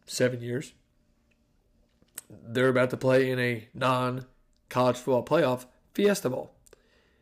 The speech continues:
And, you know, it's just, I, I get it. I hate it, but I get it. <clears throat> But the cool thing is, and I think Kyren Williams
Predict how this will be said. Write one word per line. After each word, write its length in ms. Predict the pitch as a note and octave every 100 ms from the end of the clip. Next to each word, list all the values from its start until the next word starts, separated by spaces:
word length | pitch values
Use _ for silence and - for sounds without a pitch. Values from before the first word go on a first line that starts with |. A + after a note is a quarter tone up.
| _ _
And, 520 | B2 A#2+ A#2 A#2 - _ _ _ _ _ _ _ _ _ _ _ _ _ _ _ _ _
you 120 | B2+
know, 180 | A#2+ A#2
it's 160 | C3 C3
just, 360 | C#3+ C3 - -
I, 180 | - -
I 140 | C3
get 260 | C3+ D#3 F#3
it. 200 | C#3 - _ _ _ _ _ -
I 140 | B2
hate 240 | A#2 D#3+ F#3+
it, 120 | D3+
but 120 | B2+
I 80 | A#2+
get 240 | A2+ D3
it. 240 | D3 D#3+ - _ - _ _
<clears throat> 360 | - A3+ G3+ C3+ - D3+
But 180 | D#3+
the 80 | C#3+
cool 220 | - F#3
thing 400 | F3+ F3+ F3 D3+ - _ _ _ _ _ _ - - _ - -
is, 240 | E3+ C#3+
and 80 | C#3
I 60 | B2
think 240 | F3 D#3
Kyren 240 | D3+ D#3
Williams 460 | D3 E3+ D#3 C3 B2+